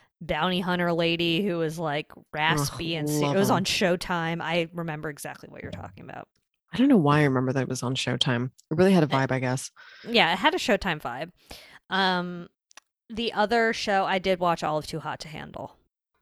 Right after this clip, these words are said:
Speaker 1: The new
Speaker 2: Wow. So is
Speaker 1: season.
Speaker 2: it all up there already?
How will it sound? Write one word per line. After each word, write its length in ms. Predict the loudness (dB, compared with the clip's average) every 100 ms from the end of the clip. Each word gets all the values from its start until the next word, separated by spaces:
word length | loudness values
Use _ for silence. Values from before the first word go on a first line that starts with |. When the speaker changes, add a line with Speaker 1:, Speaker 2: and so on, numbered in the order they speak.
| _ _ _ _ _
Speaker 1:
The 420 | -4 -2 0 2 4
new 180 | 4
Speaker 2:
Wow. 160 | 2 0
So 240 | 6 6
is 80 | 8
Speaker 1:
season. 120 | 6
Speaker 2:
it 60 | 4 4
all 260 | 6 6
up 180 | 4 2
there 140 | 2 4
already? 500 | 4 2 4 2